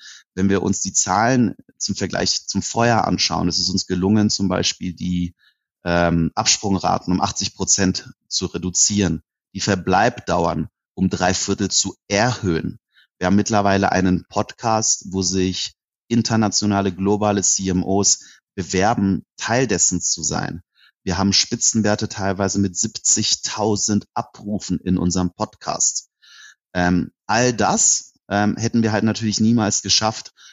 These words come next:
ohne konsequent diesen Weg zu gehen hin zur Besucherkommunikation.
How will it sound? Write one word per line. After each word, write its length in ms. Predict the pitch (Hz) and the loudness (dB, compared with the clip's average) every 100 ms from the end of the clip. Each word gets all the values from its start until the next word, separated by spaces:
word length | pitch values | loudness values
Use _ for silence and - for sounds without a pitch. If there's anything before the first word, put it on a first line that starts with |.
| _ - | _ 0
ohne 220 | 107 104 | 2 2
konsequent 540 | 107 104 95 101 98 | 2 -2 0 0 0
diesen 240 | 95 95 85 | 2 0 2
Weg 220 | 98 - | -2 0
zu 220 | - 95 | -2 -2
gehen 300 | 95 95 92 | -2 0 2
hin 180 | 92 92 | 2 0
zur 340 | - 90 85 | 2 0 0
Besucherkommunikation. 1400 | 80 85 98 107 98 - 80 85 78 - - - - | -2 -2 -2 -2 -4 -2 0 0 0 -4 -2 -4 -6